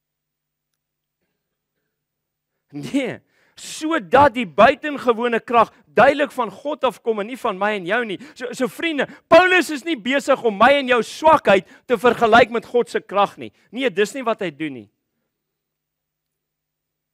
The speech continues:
Paulus sê nie vir onsself nie dat Christene is kragtig in hulle self nie. Hy sê nie vir ons, "Julle het dit nie, julle het dit op julle eie nie." Nee, nee, nee, Paulus kom sê eintlik vir my en jou, ek en jy is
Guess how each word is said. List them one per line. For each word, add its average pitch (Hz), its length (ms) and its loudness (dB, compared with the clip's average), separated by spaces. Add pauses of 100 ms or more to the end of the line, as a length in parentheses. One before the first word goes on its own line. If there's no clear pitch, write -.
(1300)
Paulus 311 380 4
sê 302 100 -4
nie 302 160 -6
vir 277 140 -4
onsself 254 480 0
nie 220 80 -6 (180)
dat 226 180 4 (120)
Christene 254 580 -2
is - 100 -8
kragtig 269 600 0
in 214 100 -4
hulle 196 160 -6
self 214 400 0
nie. 117 140 -18 (500)
Hy 220 160 0
sê 285 160 -4
nie 302 100 -4
vir 269 140 -4
ons, 202 160 -4
"Julle 262 240 4
het 214 220 2
dit 247 220 0
nie, 139 220 -10 (220)
julle 240 320 2
het 220 140 0
dit 240 180 0
op 185 120 -4
julle 185 280 0
eie 208 260 0
nie." 127 200 -12 (360)
Nee, 247 260 0
nee, 196 200 -2 (140)
nee, 240 140 0
Paulus 294 460 2
kom 247 160 -8
sê 240 160 0
eintlik 240 300 2
vir 240 100 -2
my 214 160 0
en 214 140 -4
jou, - 0 - (260)
ek 285 160 2
en 269 80 -4
jy 247 160 6
is - 140 -6